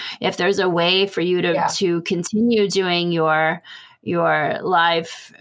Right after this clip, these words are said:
Speaker 1: music in some form, whether it be, and I know you do a lot of, uh, you know, even Facebook live streams, a lot of people started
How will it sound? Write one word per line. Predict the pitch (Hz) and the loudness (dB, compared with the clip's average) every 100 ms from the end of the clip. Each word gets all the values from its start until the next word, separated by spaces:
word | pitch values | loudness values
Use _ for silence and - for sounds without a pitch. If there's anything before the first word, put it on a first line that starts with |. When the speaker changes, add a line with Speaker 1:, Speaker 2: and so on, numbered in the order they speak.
| - - - | -20 -16 -6
Speaker 1:
music | 190 175 165 160 156 - - - - - | -2 0 0 0 -2 -10 -12 -14 -14 -6
in | 185 | -4
some | 175 - 196 196 202 | -2 0 0 0 -2
form, | - 180 170 165 180 | 0 2 2 0 0
whether | 226 233 254 | 0 2 2
it | 247 | 2
be, | 233 | 2
and | 214 | 2
I | |
know | 208 | 2
you | 208 208 | 2 2
do | 208 202 | 2 2
a | |
lot | 190 175 | 4 2
of, | 175 175 - | 2 -2 -4
uh, | 156 | -2
you | 190 | 0
know, | 165 | 0
even | 170 170 165 | 0 0 -2
Facebook | 180 165 - 165 | -2 -2 -2 0
live | 185 196 208 | 2 2 0
streams, | - 135 147 | -2 -2 -2
a | |
lot | 139 120 | -2 -2
of | |
people | 170 165 | -4 -4
started | 160 147 147 | -2 -2 -4